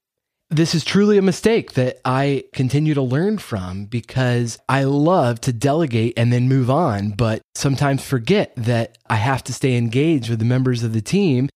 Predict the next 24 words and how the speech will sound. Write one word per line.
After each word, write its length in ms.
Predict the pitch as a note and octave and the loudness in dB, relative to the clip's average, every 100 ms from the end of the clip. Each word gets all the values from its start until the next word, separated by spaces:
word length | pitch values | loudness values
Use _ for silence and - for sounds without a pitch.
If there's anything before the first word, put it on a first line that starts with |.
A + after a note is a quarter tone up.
| _ | _
and 220 | C3 B2 | 0 2
make 180 | C3+ B2+ | 0 -2
sure 440 | - D#3 D#3+ C3 | -2 0 2 2
that 320 | A#2 A#2+ A#2+ - _ | 0 -2 -2 -8 _
they 200 | A2+ C3 | -2 0
stay 280 | B2+ - C#3+ | 0 0 2
on 160 | C#3 C#3+ | 2 2
the 80 | C3+ | -2
track, 380 | - F#3+ C#3+ | 0 0 0
that 180 | - A2+ | -2 -2
they're 140 | B2+ A#2+ | 0 -2
still 400 | - C#3+ D#3 D3+ | 0 2 2 2
engaged. 760 | C#3 A#2+ D3+ F#3 G#2+ G2+ - - | 0 0 0 0 -2 -6 -10 -4
And 340 | A#2+ A#2+ A#2+ - _ _ | -2 -2 -4 -8 _ _
one 260 | B2+ D#3 | 0 2
of 140 | G#3 F#3+ | 2 0
my 160 | F3 | 0
companies 540 | C#3 D3 F#3+ C#3+ B2 A#2 | 0 0 0 0 -2 -2
recently 380 | C#3 C#3+ E3 C#3 | -4 -2 0 2
lost 360 | B2+ C3+ - | 2 0 -2
a 60 | B2+ | -6
star 300 | - A#2+ B2+ | 0 0 2
employee, 500 | A#2+ C3 E3+ C3+ G2 | 0 0 0 -2 -4
so 380 | - A2 A2 | -4 -2 -2